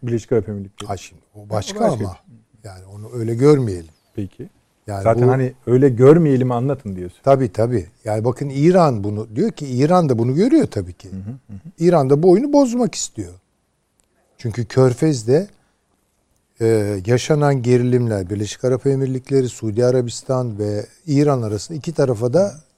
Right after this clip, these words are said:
Speaker 2: çok ağır şey kaybettiriyor. Yani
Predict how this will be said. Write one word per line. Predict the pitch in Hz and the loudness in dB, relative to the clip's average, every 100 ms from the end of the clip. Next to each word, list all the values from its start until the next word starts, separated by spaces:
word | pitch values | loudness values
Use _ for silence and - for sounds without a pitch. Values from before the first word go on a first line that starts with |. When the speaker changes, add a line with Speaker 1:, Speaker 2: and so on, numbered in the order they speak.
| _ _ | _ _
Speaker 2:
çok | - 175 - | -6 -6 2
ağır | 127 175 175 - | 4 4 0 -4
şey | 165 175 | 0 0
kaybettiriyor. | - 90 82 80 _ _ _ _ _ _ _ _ | -2 -10 -10 -20 _ _ _ _ _ _ _ _
Yani | - | -20